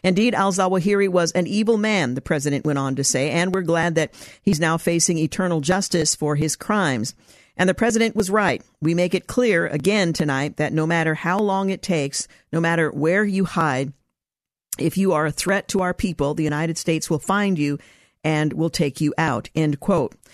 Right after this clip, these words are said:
Yet the message of his presidency and that of his former boss, Barack Obama, has been one of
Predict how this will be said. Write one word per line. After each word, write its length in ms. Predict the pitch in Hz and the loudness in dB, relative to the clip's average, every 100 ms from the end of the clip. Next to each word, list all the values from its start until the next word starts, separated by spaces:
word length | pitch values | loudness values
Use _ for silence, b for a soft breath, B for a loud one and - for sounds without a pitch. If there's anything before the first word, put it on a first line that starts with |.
| b b b | b b b
Yet 140 | 202 208 | 0 2
the 60 | |
message 440 | 208 254 311 285 208 | 2 2 2 2 2
of 100 | 190 | 2
his 140 | 175 | 0
presidency 640 | - 226 226 190 - 147 | 0 2 2 2 0 0
and 100 | 165 | 0
that 140 | 165 180 | 0 0
of 80 | 160 | 0
his 100 | - | -2
former 320 | 196 180 160 | -2 0 0
boss, 300 | 160 175 170 | 0 0 -2
Barack 300 | 156 156 165 | -2 -2 0
Obama, 420 | 151 165 196 160 | 0 0 2 0
has 140 | 156 | 0
been 220 | - 156 151 | 0 0 0
one 260 | 151 165 | 0 -2
of 420 | 156 156 151 - | 0 -2 -4 -12